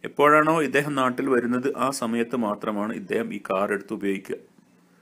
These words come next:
സ്വാഭാവികമായിട്ടും പിതാവിൻ്റെ മുൻകരുതൽ എന്നതിൻ്റെ അടിസ്ഥാനത്തിൽ തന്നെയാണ് അത് ചെയ്തിരിക്കുന്നത്. മകൻ പത്താം ക്ലാസ്സിൽ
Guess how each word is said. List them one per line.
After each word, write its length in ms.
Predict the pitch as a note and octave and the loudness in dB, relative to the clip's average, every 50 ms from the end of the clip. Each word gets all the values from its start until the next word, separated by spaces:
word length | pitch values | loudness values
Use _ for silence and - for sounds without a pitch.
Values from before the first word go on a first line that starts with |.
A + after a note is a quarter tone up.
| _ _ _ _ _ _ _ - | _ _ _ _ _ _ _ -8
സ്വാഭാവികമായിട്ടും 760 | - - D3 C#3 C#3+ C#3+ C#3 B2 A#2 A#2 A#2 A2+ A#2 F#3 C#3+ | -2 0 2 4 4 4 4 4 2 2 2 0 -2 -4 -6
പിതാവിൻ്റെ 580 | - B2 G#2+ G#2+ G#2+ G#2+ G#2 A2 G#2 G2+ A#2 B2 - - - _ _ _ _ _ _ - | -4 0 2 4 4 4 2 0 0 0 0 0 -2 -4 -12 _ _ _ _ _ _ -10
മുൻകരുതൽ 640 | - A2+ A2 A2 A#2 A#2+ B2+ B2+ B2+ A#2+ A#2 A#2 A2+ A#2+ B2 B2 - - - | -6 -6 -4 -2 -2 0 0 2 2 2 2 2 0 0 -2 -6 -8 -10 -4
എന്നതിൻ്റെ 460 | A#2 G#2 G#2+ A2 A2+ A2 A2+ A2+ A2 | -4 -4 -2 -2 -2 -2 -2 0 -2
അടിസ്ഥാനത്തിൽ 460 | G#2 F#2+ - - A2 A2 G#2+ G2+ G2+ A2 | -2 -4 -4 -6 -6 -6 -6 -6 -4 -4
തന്നെയാണ് 400 | G#2+ G2+ G#2+ A2 G#2 G2+ G#2 A#2+ B2 - - | -4 -2 -2 -2 -2 -4 -4 -4 -8 -10 -12
അത് 100 | A#2+ A#2+ | -12 -10
ചെയ്തിരിക്കുന്നത്. 680 | A#2+ - B2+ B2+ B2+ B2+ G#2 F#2+ - - - E2 - - - _ _ _ _ - _ _ _ _ _ _ _ _ _ _ _ _ _ _ _ _ _ _ _ _ _ _ _ _ _ _ - _ _ _ _ _ _ _ _ _ _ _ _ _ _ _ _ _ _ _ _ - | -6 -4 -2 -2 0 -2 -2 -4 -6 -10 -10 -10 -12 -14 -20 _ _ _ _ -20 _ _ _ _ _ _ _ _ _ _ _ _ _ _ _ _ _ _ _ _ _ _ _ _ _ _ -20 _ _ _ _ _ _ _ _ _ _ _ _ _ _ _ _ _ _ _ _ -2
മകൻ 280 | C3+ B2 B2 C3 C#3 C3 A#2 A#2+ - - - _ - | 2 4 6 6 6 6 4 -2 -6 -10 -12 _ -2
പത്താം 260 | A#2+ - - B2 A#2+ A#2 | 0 2 4 4 4 4
ക്ലാസ്സിൽ 320 | A#2 A2+ G#2+ G#2 - C3 | 4 4 4 4 2 -2